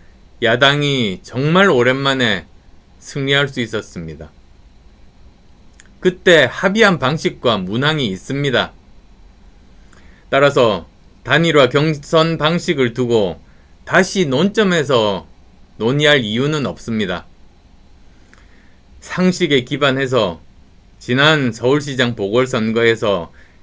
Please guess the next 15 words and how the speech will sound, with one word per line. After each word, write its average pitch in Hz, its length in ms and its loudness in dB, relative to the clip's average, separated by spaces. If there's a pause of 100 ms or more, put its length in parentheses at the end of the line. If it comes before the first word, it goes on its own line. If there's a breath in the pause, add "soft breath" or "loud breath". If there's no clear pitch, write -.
(180)
양당이 143 560 2
합의했던 151 720 2
기존 135 340 -4
방식을 139 460 0
존중하면 131 800 -2 (720 soft breath)
윤 151 200 0
후보님 185 440 0
말씀대로 95 880 -4 (540 soft breath)
짧은 175 420 4
시간 151 360 0
안에 127 400 0 (260)
매듭 113 380 -4
지을 147 280 -2
수 127 160 -10
있습니다. 90 600 -8